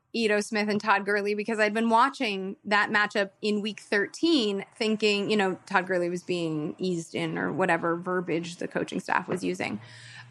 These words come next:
And I really thought that if this weren't such a shared backfield, Ito Smith, who has popped in previous seasons, right? Like, could have some run and look pretty good. Lord knows his legs are fresh.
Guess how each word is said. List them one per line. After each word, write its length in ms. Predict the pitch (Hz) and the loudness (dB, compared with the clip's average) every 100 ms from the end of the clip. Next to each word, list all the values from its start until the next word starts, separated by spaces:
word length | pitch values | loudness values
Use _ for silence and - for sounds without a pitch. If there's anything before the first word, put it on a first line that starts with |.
| _ | _
And 180 | 247 254 | 2 4
I 40 | |
really 440 | 262 247 294 311 320 | 2 2 2 2 2
thought 560 | - 247 226 220 214 - - | 2 4 6 4 2 -2 -8
that 580 | 196 202 196 190 190 - _ _ _ | 0 4 6 4 2 -2 _ _ _
if 160 | 247 - | -2 0
this 240 | 220 247 | 0 0
weren't 360 | 233 214 247 - | 0 -2 -2 -4
such 260 | - 214 220 | 0 0 0
a 60 | |
shared 360 | 202 202 190 190 | -2 0 0 2
backfield, 520 | 190 190 - 185 185 | 2 2 -2 -2 -2
Ito 220 | - 185 190 | -2 0 0
Smith, 400 | - 202 190 185 - - _ _ | -2 -2 0 -2 -10 -20 _ _
who 100 | 294 | 4
has 340 | 339 480 539 - | 6 6 2 -6
popped 400 | - 277 294 - | 2 6 4 2
in 120 | 220 | -2
previous 460 | 214 262 269 240 214 | 0 0 0 0 0
seasons, 460 | - 320 220 196 196 | 2 2 2 0 2
right? 280 | 185 240 | 2 2
Like, 160 | 233 226 | 0 -4
could 320 | - 262 277 | -2 0 2
have 300 | 262 220 214 | 2 2 0
some 240 | - 185 180 | -2 -2 2
run 400 | 214 202 185 190 - - - | 4 4 0 -6 -12 -20 -6
and 180 | - 240 | 0 2
look 180 | 269 330 | 2 0
pretty 180 | 294 208 | -2 0
good. 180 | 226 226 | 0 4
Lord 220 | 240 349 | 6 6
knows 240 | 285 339 233 | 6 4 2
his 120 | 202 | 2
legs 260 | 247 302 165 | 2 2 0
are 60 | |
fresh. 420 | - 127 135 - | 0 2 2 -2